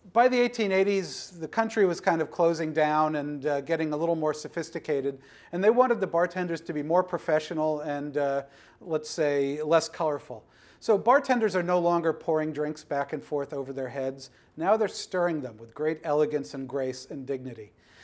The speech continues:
Uh, these cocktails that they're stirring are starting to incorporate even ingredients from punch.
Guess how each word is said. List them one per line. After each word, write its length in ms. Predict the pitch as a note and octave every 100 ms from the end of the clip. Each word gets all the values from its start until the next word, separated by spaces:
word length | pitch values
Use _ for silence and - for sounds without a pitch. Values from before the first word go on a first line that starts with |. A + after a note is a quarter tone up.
| - -
Uh, 400 | E3+ D#3+ D3+ D3+
these 240 | F3+ D3+
cocktails 840 | - E3 D#3+ - D#3+ D#3 D3 B2
that 140 | D3 D#3
they're 120 | D3
stirring 640 | - - D#3 D3+ D3 C#3 - - -
are 100 | D#3+
starting 400 | - F3 D#3+ D#3
to 100 | D#3+
incorporate 640 | D#3 - D#3+ E3 D#3+ D#3+ D#3
even 500 | F3 F3 F3 E3 E3
ingredients 500 | E3+ D#3 E3+ E3+ E3
from 200 | - D#3
punch. 420 | - F#3+ E3+ -